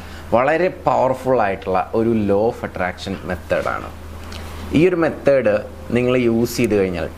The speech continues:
total എത്ര ദിവസം യൂസ് ചെയ്യണം എന്ന് ചോദിച്ചു കഴിഞ്ഞാൽ seven days ആണ്. ഒരു ദിവസം എത്ര തവണ ഞാൻ പറയാൻ പോകുന്ന കാര്യങ്ങൾ എഴുതണം എന്ന് ചോദിച്ചു കഴിഞ്ഞാൽ എഴുപത്തേഴ്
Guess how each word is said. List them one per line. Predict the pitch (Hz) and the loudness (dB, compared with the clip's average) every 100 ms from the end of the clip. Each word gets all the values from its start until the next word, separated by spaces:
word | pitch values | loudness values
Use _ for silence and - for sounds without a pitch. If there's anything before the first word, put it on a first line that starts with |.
| 127 | 2
total | 123 - 156 151 | 2 2 2 0
എത്ര | - - | 0 0
ദിവസം | 151 143 131 135 131 | 2 4 2 2 0
യൂസ് | 123 120 120 | 2 2 2
ചെയ്യണം | 123 117 | 0 2
എന്ന് | 117 | 2
ചോദിച്ചു | 113 104 107 | 0 0 0
കഴിഞ്ഞാൽ | 107 107 107 - - - - | 2 0 -2 -8 -14 -12 -2
seven | 131 110 120 113 | 2 2 2 2
days | 95 95 - | 2 0 -2
ആണ്. | 85 69 - - - - - | -4 -4 -6 -12 -14 -14 0
ഒരു | 135 175 | 4 4
ദിവസം | 180 170 165 170 - | 4 2 2 0 0
എത്ര | 131 - 175 180 175 | -2 0 2 2 2
തവണ | 139 135 147 147 - - - - | 2 2 2 -2 -8 -18 -10 -2
ഞാൻ | 127 143 | -2 0
പറയാൻ | 143 127 135 143 | 0 2 0 -2
പോകുന്ന | 143 135 131 131 | 0 0 2 2
കാര്യങ്ങൾ | 123 117 117 113 | 2 0 0 0
എഴുതണം | 117 120 127 135 139 | 2 2 2 0 0
എന്ന് | 120 | -4
ചോദിച്ചു | 117 117 95 95 107 | -2 -2 -2 -2 -2
കഴിഞ്ഞാൽ | 98 98 98 - - - | 0 -2 -4 -8 -14 -2
എഴുപത്തേഴ് | 104 107 110 - 113 113 | 0 2 0 0 2 2